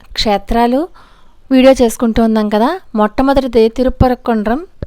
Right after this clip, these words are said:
చేసాం వీడియో. ఇప్పుడు మనం తమిళనాడులో మరొక సుబ్రహ్మణ్యేశ్వర క్షేత్రానికి వెళ్ళబోయే ముందు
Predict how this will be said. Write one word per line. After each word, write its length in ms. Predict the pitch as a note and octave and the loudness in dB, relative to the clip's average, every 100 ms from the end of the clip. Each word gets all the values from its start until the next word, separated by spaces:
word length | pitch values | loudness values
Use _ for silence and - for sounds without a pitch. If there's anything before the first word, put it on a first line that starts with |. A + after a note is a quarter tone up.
| - | -6
చేసాం 320 | A3 G3 G#3+ | -4 -4 -6
వీడియో. 300 | F#3 F3 F3+ - - - - - - E4+ | -4 -4 -6 -8 -18 -20 -20 -20 -10 -6
ఇప్పుడు 220 | D#4 D#4+ | -2 0
మనం 440 | D4 C4 A3 B3 - - - - B3 | 2 0 0 -4 -8 -20 -20 -2 2
తమిళనాడులో 600 | C4 D#4 D#4 D4 D4+ D4 | 2 2 0 2 2 2
మరొక 540 | A3 A#3 B3+ E4 C4 - - - | 0 -2 -2 -4 -4 -8 -20 -8
సుబ్రహ్మణ్యేశ్వర 680 | A3+ A3 B3 B3+ B3+ C4 B3+ | -4 0 0 0 -2 -2 -4
క్షేత్రానికి 1040 | B3 - G#3+ G#3 G#3 G3 G3 G3 G3 E4 A#4 - - - - - | -4 -4 -6 -6 -8 -8 -6 -8 -6 -8 -8 -14 -20 -20 -12 -2
వెళ్ళబోయే 520 | A#3+ A#3+ A3+ A3 A3 | 0 2 2 0 0
ముందు 600 | G3+ G#3 C4 B3+ G#3 | -2 -2 2 2 0